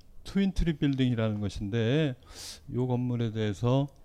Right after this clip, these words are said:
칭찬하는 것으로 책을 시작했어요. 책이 너무 부정적인 걸로 시작하면 안 좋대. 근데 그렇다고 해서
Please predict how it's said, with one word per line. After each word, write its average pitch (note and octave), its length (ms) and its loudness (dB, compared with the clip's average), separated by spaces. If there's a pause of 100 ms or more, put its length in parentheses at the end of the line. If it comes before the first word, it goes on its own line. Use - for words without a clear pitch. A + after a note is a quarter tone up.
(760)
칭찬하는 D#3 600 6
것으로 A#2+ 400 0
책을 C#3 320 0
시작했어요. B2+ 460 0
책이 E3+ 380 2
너무 A#2 240 2
부정적인 C#3+ 560 2
걸로 A2+ 180 0
시작하면 A2 460 0
안 F#2+ 100 2
좋대. - 360 10 (2750)
근데 A#2+ 120 -6
그렇다고 D3+ 440 4
해서 C#3 520 6